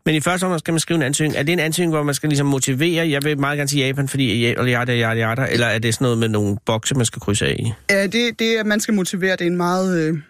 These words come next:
Speaker 2: meget sådan, man, man skal virkelig sådan reflektere i
Speaker 1: Okay.
Speaker 2: ansøgningen. Mange, mange spørgsmål, mange
Speaker 1: Skal
Speaker 2: ting, man
Speaker 1: man
Speaker 2: skal
Speaker 1: lave en
Speaker 2: tænke
Speaker 1: video
Speaker 2: over.
Speaker 1: også?
Speaker 2: Nej,
Speaker 1: Jeg gider
Speaker 2: det
Speaker 1: ikke, hvis man skal
Speaker 2: behøver
Speaker 1: lave en video.
Speaker 2: Ja, man skal ikke lave en video.
Speaker 1: Okay,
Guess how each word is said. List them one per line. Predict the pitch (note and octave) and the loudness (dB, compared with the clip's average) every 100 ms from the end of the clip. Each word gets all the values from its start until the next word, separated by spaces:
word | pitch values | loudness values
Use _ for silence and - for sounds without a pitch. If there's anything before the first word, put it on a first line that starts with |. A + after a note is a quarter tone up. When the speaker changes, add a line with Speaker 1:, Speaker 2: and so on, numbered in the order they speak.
| - E3 | -8 -2
Speaker 2:
meget | F3 G#3+ | -2 -2
sådan, | F#3 C#3 | -2 -2
man, | D3+ F3+ | 0 0
man | F#3+ F#3+ | 0 0
skal | G#3 | 2
virkelig | A3+ C4 | 2 2
sådan | G#3 F3 | 2 0
reflektere | E3+ F3 - A3+ F#3+ F3 | 0 -4 0 0 0 -2
i | C3+ | -2
Speaker 1:
Okay. | C#3 | -2
Speaker 2:
ansøgningen. | C3+ E3+ D3+ | 2 2 2
Mange, | D#3 G3+ G#3+ F3 | 2 2 0 -2
mange | F3+ F#3+ G#3+ | -2 0 0
spørgsmål, | - D3 D3 C#3 | -2 -2 0 0
mange | E3+ F#3+ | 0 0
Speaker 1:
Skal | F3+ | 0
Speaker 2:
ting, | |
man | B2 | 2
Speaker 1:
man | A#2 | 2
Speaker 2:
skal | B2 | 2
Speaker 1:
lave | |
en | B2 | 2
Speaker 2:
tænke | B2 D#3 | 2 0
Speaker 1:
video | D3+ | -2
Speaker 2:
over. | C#3+ | -2
Speaker 1:
også? | C#3+ - _ _ - - _ | -4 -12 _ _ -20 -20 _
Speaker 2:
Nej, | - C#3 - - | -6 -6 -6 -4
Speaker 1:
Jeg | A#2+ | -2
gider | - F#3 | 2 2
Speaker 2:
det | |
Speaker 1:
ikke, | F3+ | 2
hvis | - | 0
man | - | 0
skal | D#3+ | 0
Speaker 2:
behøver | |
Speaker 1:
lave | - | 0
en | - | -2
video. | G#2 - | -2 -2
Speaker 2:
Ja, | D#3+ | 0
man | F3 G3+ | 2 2
skal | G#3 | 0
ikke | F3 | 0
lave | E3+ | 0
en | D3+ | 0
video. | B2+ - C#3 | -4 -10 -4
Speaker 1:
Okay, | G#3+ | -2